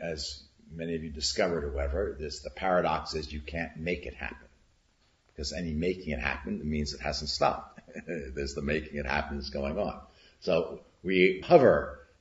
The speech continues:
in this paradox, back and forth, back and forth. We try, we get bored, we stop, we try again, da, da, da, da, da, da, da.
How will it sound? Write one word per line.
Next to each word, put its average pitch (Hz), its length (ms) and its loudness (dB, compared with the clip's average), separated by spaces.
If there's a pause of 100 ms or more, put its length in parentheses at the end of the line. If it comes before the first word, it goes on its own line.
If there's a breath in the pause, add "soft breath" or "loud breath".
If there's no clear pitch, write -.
in 85 140 -4
this 85 180 0
paradox, 85 680 6
back 107 380 4
and 90 100 -6
forth, 76 380 -2
back 85 280 0
and 76 120 -8
forth. 73 300 -4
We 78 80 -4
try, 80 520 2 (140)
we 73 100 -2
get 76 200 -2
bored, 82 400 6
we 80 80 -4
stop, 76 640 0
we 71 80 -8
try 80 320 2
again, 76 440 2
da, 78 140 2
da, 78 140 2
da, 73 180 0
da, 73 100 0
da, 67 200 0
da, 65 120 0
da. 65 60 -4